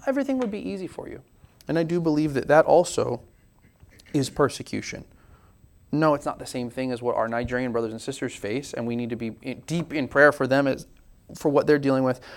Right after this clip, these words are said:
But it is also a persecution when you begin to see that there's, everything begins to be set up asking you, "Would you please just compromise <laughs> and please just go along?" And I do wanna encourage us, it's okay to not do those things. In fact, we can't make those compromises.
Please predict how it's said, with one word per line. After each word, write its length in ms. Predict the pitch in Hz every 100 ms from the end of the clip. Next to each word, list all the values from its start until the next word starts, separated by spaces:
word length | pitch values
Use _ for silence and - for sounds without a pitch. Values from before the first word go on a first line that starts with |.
| - -
But 100 | 170
it 80 | 196
is 140 | 202
also 380 | 226 311 - 156
a 80 | 147
persecution 760 | 185 170 143 165 214 - 147
when 100 | 139
you 120 | 135
begin 320 | 143 143 156
to 100 | 151
see 400 | 139 - 185 151 139 - -
that 120 | - 143
there's, 260 | 156 143 - -
everything 440 | 156 196 190 190
begins 260 | 175 160 160
to 100 | 160
be 80 | 151
set 260 | 139 151
up 160 | 156 - -
asking 400 | 131 151 - 131
you, 100 | 127
"Would 240 | 143 139
you 60 | 147
please 320 | - 233 208
just 180 | 180 -
compromise 680 | 151 147 131 120 113 - - - 151 -
<laughs> 360 | - - -
and 240 | - 147 139
please 300 | - 185 165
just 140 | 165
go 180 | 143 139
along?" 300 | 135 120 117 - - -
And 80 |
I 100 | 160
do 200 | 180 208
wanna 160 | 226 185
encourage 480 | 151 139 156 156 131
us, 260 | 107 - -
it's 180 | 151 -
okay 300 | 160 156 147
to 60 |
not 220 | 131 117 117
do 140 | 120
those 220 | - -
things. 280 | - 120 -
In 40 | -
fact, 280 | 196 - -
we 220 | 127 117 - _ _
can't 440 | - 226 - - _ _ _ _ _ _ -
make 160 | 127
those 160 | 104 -
compromises. 680 | - 69 - 73 65 69